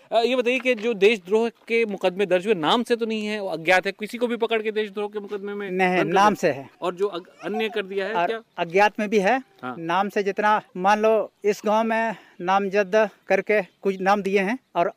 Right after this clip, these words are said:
Speaker 2: अन्य करके हजारों लोगों का दिया हुआ है।
Speaker 1: तो सब
Speaker 2: तो
Speaker 1: उसी में
Speaker 2: सब,
Speaker 1: आ जाएगा?
Speaker 2: हाँ, सब उसी में आता है देशद्रोह का मामला।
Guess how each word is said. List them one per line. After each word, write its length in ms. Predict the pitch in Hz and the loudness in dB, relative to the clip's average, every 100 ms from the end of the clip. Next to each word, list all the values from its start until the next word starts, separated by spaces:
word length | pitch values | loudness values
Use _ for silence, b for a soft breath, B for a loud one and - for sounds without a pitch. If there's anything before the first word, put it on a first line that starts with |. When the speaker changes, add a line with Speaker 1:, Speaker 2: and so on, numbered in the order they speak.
| - | -2
Speaker 2:
अन्य 280 | 190 220 | 0 2
करके 300 | 247 233 214 | 6 4 4
हजारों 680 | 254 285 - - 180 196 214 | 2 2 -4 -2 4 6 6
लोगों 220 | 208 196 | 4 2
का 120 | 185 160 | 0 -2
दिया 220 | 139 135 | -2 -4
हुआ 200 | 127 123 | -4 -8
है। 180 | 135 135 _ | -10 -18 _
Speaker 1:
तो 180 | 170 180 | -6 -4
सब 180 | 226 214 | -2 2
Speaker 2:
तो 100 | 214 | 2
Speaker 1:
उसी 160 | 185 | 2
में 80 | 208 | 2
Speaker 2:
सब, 80 | 214 | 4
Speaker 1:
आ 80 | 220 | 4
जाएगा? 200 | 135 156 | 0 -4
Speaker 2:
हाँ, 80 | 147 - - | -4 -10 -2
सब 200 | 233 233 | 2 2
उसी 200 | 190 202 | 0 -2
में 120 | 151 | -2
आता 180 | - 120 | -4 -10
है 160 | 120 _ - | -12 _ -20
देशद्रोह 460 | 156 185 160 147 139 | 0 0 2 -2 -6
का 60 | 135 | -10
मामला। 360 | 127 113 127 | -12 -14 -18